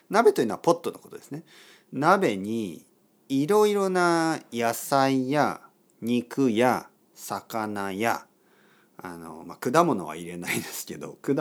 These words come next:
物は入れない。果物の鍋はないですね。えー、野菜や肉や魚、ね、あとは豆腐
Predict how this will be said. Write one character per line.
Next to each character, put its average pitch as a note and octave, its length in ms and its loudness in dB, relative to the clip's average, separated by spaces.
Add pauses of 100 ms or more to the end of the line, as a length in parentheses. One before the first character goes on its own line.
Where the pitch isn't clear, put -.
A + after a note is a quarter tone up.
物 F3 280 -2
は F2+ 80 -6
入 E2+ 80 -12
れ F2 140 -14
な - 100 -20
い。 - 80 -20 (580)
果 E3 280 0
物 D3 240 0
の F#2 120 -8
鍋 E2 280 -12
は D2 180 -18
な E2 140 -16
い D2 60 -20
で - 120 -20
す - 140 -20
ね。 - 100 -20 (640)
え C3 320 -2
ー、 A#2+ 120 0
野 B2 100 0
菜 D#3 440 0
や F#3 340 6 (380)
肉 A2+ 420 -6
や A2+ 360 -4 (580)
魚、 F#2+ 720 -8 (340)
ね、 D#3+ 220 -10 (240)
あ - 160 -12
と F2+ 160 -6
は D#2+ 200 -8
豆 G2 220 0
腐 F2 360 -8